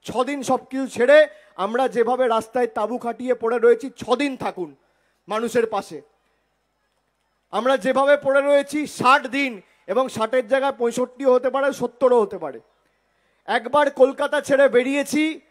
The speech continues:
মধ্যেখানে আর ঢুকবো না। একেবারে কুচবিহারের দিনহাটা থেকে শুরু করলাম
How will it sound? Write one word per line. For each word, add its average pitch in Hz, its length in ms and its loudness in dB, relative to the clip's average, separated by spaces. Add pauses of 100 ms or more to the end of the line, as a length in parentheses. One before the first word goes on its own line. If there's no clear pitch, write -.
(240)
মধ্যেখানে 240 520 -4
আর 254 160 -2
ঢুকবো 226 400 -2
না। 185 240 -4 (560)
একেবারে 254 460 -2
কুচবিহারের 262 760 -2
দিনহাটা 240 360 -6
থেকে 254 220 -6
শুরু 226 220 -6
করলাম 285 560 4